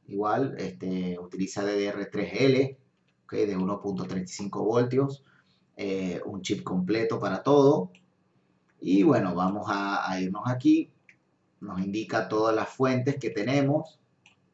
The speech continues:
¿ok? Con sus entradas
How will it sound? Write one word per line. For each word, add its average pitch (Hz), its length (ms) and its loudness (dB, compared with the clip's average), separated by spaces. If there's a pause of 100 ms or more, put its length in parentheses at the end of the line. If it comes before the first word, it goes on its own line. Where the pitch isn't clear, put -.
(760)
¿ok? 139 320 0
Con 110 180 -4
sus 92 240 -6
entradas 120 800 4